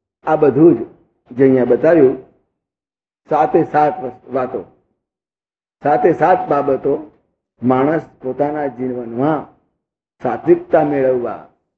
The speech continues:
સંયમ કેળવવા માટે જ આ બધા જ વ્રતો કે જે કંઈ, જે કંઈ પ્રવૃત્તિ છે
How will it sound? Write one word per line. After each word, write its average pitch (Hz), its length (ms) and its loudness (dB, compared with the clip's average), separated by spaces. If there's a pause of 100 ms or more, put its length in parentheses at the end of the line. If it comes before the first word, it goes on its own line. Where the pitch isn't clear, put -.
સંયમ 175 340 4
કેળવવા 143 460 2
માટે 123 420 -2
જ - 20 -18 (680)
આ 135 80 2
બધા 131 400 2
જ 147 40 -4 (600)
વ્રતો 139 360 4
કે 143 160 -4
જે 135 160 0
કંઈ, 147 220 -4
જે 139 320 0
કંઈ 208 140 6
પ્રવૃત્તિ 151 520 0
છે 143 240 0